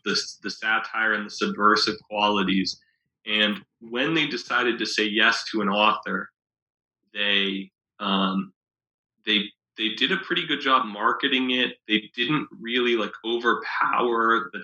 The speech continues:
text in the editorial process. Um, they might, like, cut off the relationship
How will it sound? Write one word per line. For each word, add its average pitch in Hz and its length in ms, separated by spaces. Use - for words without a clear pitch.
text - 420
in 110 120
the 107 100
editorial 110 640
process. - 880
Um, 101 540
they 113 80
might, 131 360
like, 123 140
cut 127 200
off 127 260
the 113 60
relationship 113 760